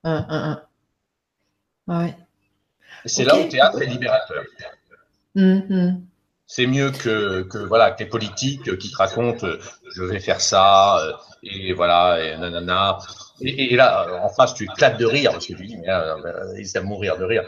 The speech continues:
Speaker 2: Tu ne crois pas une seconde. Euh, bon, voilà. Euh, <laughs>
Speaker 1: Ouais, tout à
Speaker 2: Ouais.
Speaker 1: fait. Est-ce que tu veux une deuxième question ?
Speaker 2: Bien sûr.
Speaker 1: Allez. N'hésitez pas à poser vos questions, hein, euh, les amis, c'est sur le forum comme d'habitude.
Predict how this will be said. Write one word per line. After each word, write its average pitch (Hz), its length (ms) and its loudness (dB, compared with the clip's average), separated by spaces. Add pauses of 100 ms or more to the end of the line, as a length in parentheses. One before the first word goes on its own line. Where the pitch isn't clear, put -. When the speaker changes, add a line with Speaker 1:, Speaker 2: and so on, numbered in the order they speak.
(140)
Speaker 2:
Tu 107 80 -12
ne 101 40 -14
crois 95 160 -4
pas 107 80 0
une 101 80 -2
seconde. 104 380 -4 (380)
Euh, 101 160 0
bon, 123 180 4
voilà. 139 340 6 (480)
Euh, 92 400 4
<laughs> - 40 -6 (2000)
Speaker 1:
Ouais, 185 320 2 (520)
tout - 60 -8
à - 60 0
Speaker 2:
Ouais. 185 40 0
Speaker 1:
fait. 190 300 -6 (500)
Est-ce - 120 -2
que 285 80 6
tu 277 180 4
veux 285 320 8
une 269 80 4
deuxième 269 320 6
question ? 277 540 0 (600)
Speaker 2:
Bien 151 260 2
sûr. 233 760 -6 (640)
Speaker 1:
Allez. 269 360 0 (540)
N'hésitez 294 340 8
pas 320 120 10
à 311 40 12
poser 285 260 6
vos 262 120 4
questions, 269 420 0
hein, 254 340 4
euh, - 20 2
les 226 220 2
amis, 233 260 2
c'est 269 140 -4
sur 233 180 -2
le 233 100 2
forum 220 400 0
comme 208 180 -4
d'habitude. 190 600 -8